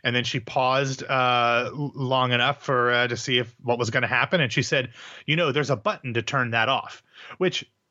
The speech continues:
from Dolly Gallagher Levi, of course, she doesn't, barely knows what telephones are, let alone, uh, uh, cell phones, but it seems still very much in character. Apparently, at the curtain call, she also mimed taking a cell phone call,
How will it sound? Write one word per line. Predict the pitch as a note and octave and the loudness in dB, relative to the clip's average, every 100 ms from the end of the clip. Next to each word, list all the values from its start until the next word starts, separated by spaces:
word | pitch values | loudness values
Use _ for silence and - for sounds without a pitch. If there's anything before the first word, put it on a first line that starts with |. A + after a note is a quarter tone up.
| _ _ _ _ _ _ _ _ | _ _ _ _ _ _ _ _
from | - - A#3+ F#3 | -10 -4 -2 0
Dolly | F3+ E3 D#3 | 0 0 0
Gallagher | C3+ C3+ C3+ B2 | 0 0 0 0
Levi, | B2 B2 C#3 | 0 0 0
of | D#3 | -2
course, | - D3+ | -2 -4
she | - C#3 | -2 -2
doesn't, | B2 B2+ - - | -2 -4 -8 -12
barely | A#2+ C#3 C3 B2+ | -4 0 2 2
knows | A#2 | 0
what | A#2+ | -2
telephones | C#3+ C3 A#2 A#2+ G#2+ | 0 0 0 0 2
are, | A#2 | 0
let | C3+ A#2+ | 2 0
alone, | A#2+ A#2 A2+ A2+ | 2 2 2 2
uh, | G#2+ G#2+ - - - | 0 0 -6 -20 -6
uh, | - A2 | -2 -2
cell | - A3+ | 0 -2
phones, | D3 C3+ C3 | 0 0 0
but | G3+ | 0
it | A#3+ - | -2 -2
seems | - D4+ D4 | -2 0 0
still | - F#3+ F3+ | 0 0 0
very | C3+ C#3 C3+ | 0 0 0
much | A#2 A2 | 0 -2
in | A2+ | -4
character. | F2+ - C3 A#2 B2 A#2 - - - | -4 -2 -2 0 -2 -4 -8 -18 -8
Apparently, | D#3+ D3 C#3+ A#2+ | -2 0 0 0
at | B2 | -2
the | - | -4
curtain | - E3+ - B2 | -4 -2 -2 -4
call, | - C3 | -2 0
she | - - | 0 0
also | B2+ - B2 | 0 0 -2
mimed | A#2 B2 A#2+ A#2+ A2+ | 0 2 2 0 -4
taking | - B2+ B2+ A2 | -4 -2 0 -2
a | |
cell | G2+ C3+ A#2+ | -2 0 0
phone | - A2+ G#2+ | 0 -2 -2
call, | - A#2+ G#2+ | -2 0 2